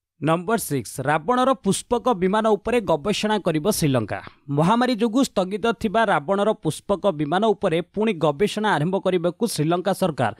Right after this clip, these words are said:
ସ୍ଥିର କରିଛନ୍ତି। ରାଜା ରାବଣ ଜଣେ ସୁଦକ୍ଷ ବୈମାନିକ ଥିଲେ ଏବଂ ବିଭିନ୍ନ ସ୍ଥାନକୁ ଯିବା ପାଇଁ ତାଙ୍କର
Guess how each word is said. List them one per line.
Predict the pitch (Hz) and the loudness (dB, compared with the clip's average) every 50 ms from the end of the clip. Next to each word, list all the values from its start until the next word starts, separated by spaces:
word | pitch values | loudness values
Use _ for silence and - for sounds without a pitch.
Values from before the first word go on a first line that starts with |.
| _ _ - | _ _ -18
ସ୍ଥିର | - - - 208 190 175 | -6 0 0 2 2 2
କରିଛନ୍ତି। | - 147 135 - - 127 117 104 - 104 - _ _ - - - _ - | 0 0 -2 0 -2 -2 -2 -4 -6 -10 -16 _ _ -20 -20 -18 _ -2
ରାଜା | 135 139 - - 160 247 | 0 0 2 2 2 2
ରାବଣ | 233 214 190 170 156 190 226 240 254 247 | 2 2 2 0 2 2 2 2 2 2
ଜଣେ | 175 - 190 - 170 175 190 | 2 0 0 0 2 0 -2
ସୁଦକ୍ଷ | - - - 170 156 147 233 226 - - - 254 | -2 -2 -4 -4 -2 0 -2 -2 -2 0 0 0
ବୈମାନିକ | 214 170 170 156 165 180 196 208 208 170 - 214 208 | 2 2 0 0 2 0 0 0 0 -2 0 -2 -2
ଥିଲେ | - - 127 110 104 98 - _ _ - | -2 -4 -6 -6 -6 -8 -10 _ _ -4
ଏବଂ | 180 180 214 214 185 135 | -2 0 0 0 -2 -2
ବିଭିନ୍ନ | - 165 147 - 214 220 220 233 | -4 -6 -4 -2 -2 0 0 0
ସ୍ଥାନକୁ | - - - 185 180 185 180 - 220 185 | 0 0 0 0 0 0 0 0 0 0
ଯିବା | 135 131 139 143 190 196 | 0 -2 -2 0 0 0
ପାଇଁ | - 190 156 156 160 - - - _ _ | 0 0 0 0 -2 -4 -8 -20 _ _
ତାଙ୍କର | - 180 175 - 220 214 | -4 -2 -2 0 2 0